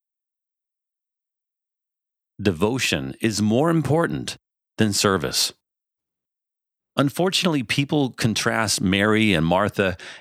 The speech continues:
and teach that Christians must make a choice, be a worshiper like Mary or a servant like Martha. They think it's either or, when it's actually both.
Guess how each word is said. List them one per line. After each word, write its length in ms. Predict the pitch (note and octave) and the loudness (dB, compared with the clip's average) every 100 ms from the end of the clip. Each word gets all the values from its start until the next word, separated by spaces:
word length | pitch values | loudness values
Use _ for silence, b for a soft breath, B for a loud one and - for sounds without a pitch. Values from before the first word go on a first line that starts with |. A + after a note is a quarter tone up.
| B | B
and 160 | B2+ | -2
teach 280 | - F#3 F#3+ | 0 -2 0
that 180 | D#3 - | 0 -2
Christians 680 | - D3+ F3+ D#3+ A2+ G2 E2+ | -2 -2 0 0 0 0 -2
must 420 | G2+ G2 C#3 - | 0 2 2 0
make 140 | F#3 - | -2 -4
a 60 | |
choice, 580 | - - D#3 - - - - _ _ _ _ | -2 -2 -2 -2 -4 -4 -10 _ _ _ _
be 140 | G#2+ G#2 | 0 2
a 80 | |
worshiper 760 | E2 F2 G2+ - - C3+ C3+ C#3+ | 2 0 2 0 0 0 0 0
like 240 | F#2+ F2+ | 0 0
Mary 520 | G#2 G2+ F2 G#2+ C3 - _ _ _ | 0 2 2 0 -2 -12 _ _ _
or 160 | C3 | -2
a 60 | B2 | 0
servant 640 | - - G3+ C#3+ C2 - - _ _ | 0 2 2 0 -2 -6 -10 _ _
like 240 | G2+ A#2+ C3+ | 0 2 2
Martha. 540 | C#3 F#3 - - - - _ _ _ B B B - | 0 0 -2 -6 -8 -14 _ _ _ B B B -2
They 120 | D3 | 0
think 240 | D3 F3 | -2 0
it's 320 | E3+ - - - _ | -2 0 -2 -4 _
either 340 | E3 F3 D3+ | 0 2 2
or, 520 | C#3 B2+ D3+ E2+ G#1+ - B B | 0 0 0 0 -2 -4 B B
when 140 | - C#3+ | -2 0
it's 160 | C#3+ | 0
actually 720 | - D#3 G3 E3+ C#3 A#2+ A2+ A2 | -2 -2 0 2 2 4 2 2
both. 680 | F#2 D#2+ A2 - - - | -2 0 0 0 -6 -16